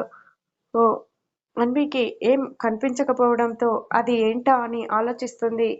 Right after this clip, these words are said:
"ఇది చూస్-, చూసిందా ఏంటి?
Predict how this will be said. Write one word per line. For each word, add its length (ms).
"ఇది 240
చూస్-, 300
చూసిందా 500
ఏంటి? 360